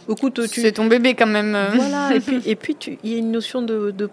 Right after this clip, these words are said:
Speaker 1: prise de risque parce
Speaker 2: Bien
Speaker 1: que
Speaker 2: sûr.
Speaker 1: tu te dis, « Bon, bah, cette année, je vais consacrer, euh, dix pour cent de mon exploitation à faire des, des tests. Est-ce que je suis sûre ? Est-ce que »,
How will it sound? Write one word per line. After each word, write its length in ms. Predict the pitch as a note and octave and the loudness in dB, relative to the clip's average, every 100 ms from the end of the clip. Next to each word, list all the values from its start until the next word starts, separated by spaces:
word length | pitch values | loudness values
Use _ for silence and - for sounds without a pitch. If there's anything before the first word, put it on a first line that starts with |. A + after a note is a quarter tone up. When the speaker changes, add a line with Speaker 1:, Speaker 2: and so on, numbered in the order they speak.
| - - | -10 -6
Speaker 1:
prise 200 | B3 A3 | -4 -2
de 100 | A#3+ | -4
risque 380 | C4 C4 - F#3 | -4 -6 -6 -6
parce 200 | F#3 F#3 | -6 -4
Speaker 2:
Bien 100 | A#3+ | 0
Speaker 1:
que 120 | C4 | 0
Speaker 2:
sûr. 100 | A#3 | 0
Speaker 1:
tu 120 | G3+ | -2
te 100 | G3+ | -4
dis, « 280 | G3+ G3+ B3 | -6 -4 -4
Bon, 140 | G#3+ F#3+ | -4 -4
bah, 260 | G#3 G#3+ | -4 -4
cette 220 | G#3+ G#3+ | -6 -8
année, 340 | G3+ G3+ B3 A#3+ | -6 -4 -4 -4
je 100 | G3 | -6
vais 120 | G#3 | -8
consacrer, 600 | G#3+ G3+ G#3 G3+ - B3 A#3+ | -8 -8 -8 -10 -8 -6 -4
euh, 160 | G3+ | -6
dix 160 | F#3 A#3+ | -8 -8
pour 200 | B3 - | -10 -8
cent 240 | A#3+ A#3 | -6 -6
de 40 | G#3 | -6
mon 200 | G3+ G3 | -6 -8
exploitation 580 | - G3 F#3+ F#3 A#3 | -8 -8 -8 -10 -8
à 60 | G#3+ | -6
faire 160 | F#3+ F3+ | -6 -6
des, 340 | F#3 F#3+ F#3+ | -4 -4 -6
des 160 | F#3+ F#3 | -6 -6
tests. 360 | A3+ B3 A#3+ | -4 -6 -6
Est-ce 120 | F#3+ | -10
que 80 | - | -8
je 60 | G3 | -10
suis 140 | - | -10
sûre ? 400 | F#3 - A#3 A#3 | -12 -10 -6 -6
Est-ce 100 | F#3+ | -6
que », 220 | - G#3 | -4 -6